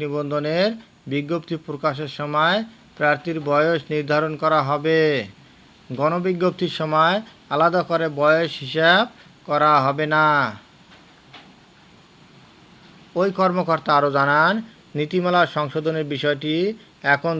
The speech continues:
জনপ্রশাসন মন্ত্রণালয়ে পাঠানো হবে। এরপর আইন মন্ত্রণালয়ের মতামত নিয়ে এটি প্রকাশ করা হবে। এর আগে কোনো বিজ্ঞপ্তি প্রকাশিত হলে সেটি এই নীতিমালার আওতায় আসবে না।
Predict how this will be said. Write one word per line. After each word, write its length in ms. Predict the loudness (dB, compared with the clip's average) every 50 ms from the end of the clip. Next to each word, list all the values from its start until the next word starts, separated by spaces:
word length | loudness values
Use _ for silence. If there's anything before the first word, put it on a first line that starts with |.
| 0 0
জনপ্রশাসন 640 | 0 0 -2 -4 -6 -6 -6 -6 -6 -6 -6 -6 -4 -2
মন্ত্রণালয়ে 680 | -2 -2 -2 -4 -4 -4 -2 0 0 2 2 2 2 0 -2
পাঠানো 300 | -2 0 0 0 0 0 0 0
হবে। 320 | 0 0 2 2 4 4 4 4 2 0 -2 -6 -14 -20 -20 -20 -20 -12 -4 0 2
এরপর 280 | 2 2 2 4 2 2 2 2 0 2
আইন 180 | 2 2 0 0 0
মন্ত্রণালয়ের 600 | 0 0 -2 -2 -4 -2 0 2 4 4 4 2 0 -2
মতামত 500 | -2 -2 -2 -2 0 0 0 0 -2 -2 -4 -4
নিয়ে 220 | -2 0 0 2 2 0 -2 -4 -10 -20 -20 -16 -6 -4 -2
এটি 160 | -2 -2 -2 -6 -8 -8
প্রকাশ 280 | -8 -4 -2 -2 -2 -2 -2 0
করা 180 | 2 2 2 2 2
হবে। 320 | 2 0 2 4 6 6 6 6 4 2 0 -4 -10 -16 -20 _ -20 -20 -20 -20 -12 -4 0 2
এর 100 | 2 4 4 4
আগে 140 | 4 2 0 -2 -2
কোনো 160 | -4 -4 -4 -4 -4
বিজ্ঞপ্তি 420 | -6 -4 -2 -2 -2 -2 -2 -6 -8 -6 -6
প্রকাশিত 460 | -8 -4 -2 -2 -2 -2 -4 -6 -4 -2 -2 0
হলে 260 | 0 0 2 2 4 2 2 0 -4 -10 -20 -20 -12 -4
সেটি 260 | 0 0 0 0 0 -2 -2 0 2 2
এই 80 | 2 2 0 -4
নীতিমালার 520 | -6 -6 -6 -4 -2 0 2 2 2 4 4 2
আওতায় 360 | 2 0 0 2 2 2 4 2 2
আসবে 260 | 0 -2 -4 -4 -2 0 2
না। 120 | 2 4